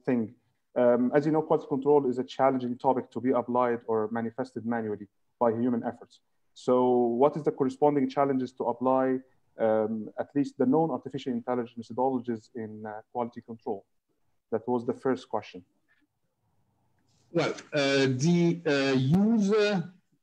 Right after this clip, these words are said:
Speaker 2: um, of, uh, uh, artificial intelligence, uh,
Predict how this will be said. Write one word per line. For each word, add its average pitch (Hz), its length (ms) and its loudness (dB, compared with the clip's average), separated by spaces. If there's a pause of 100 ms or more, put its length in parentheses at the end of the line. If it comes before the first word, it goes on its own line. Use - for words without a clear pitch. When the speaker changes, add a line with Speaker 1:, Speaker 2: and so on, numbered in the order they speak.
(140)
Speaker 2:
um, 131 640 0 (1800)
of, 135 320 0
uh, 135 40 0 (300)
uh, 123 280 -2
artificial 147 640 0
intelligence, 156 1000 2
uh, 143 240 2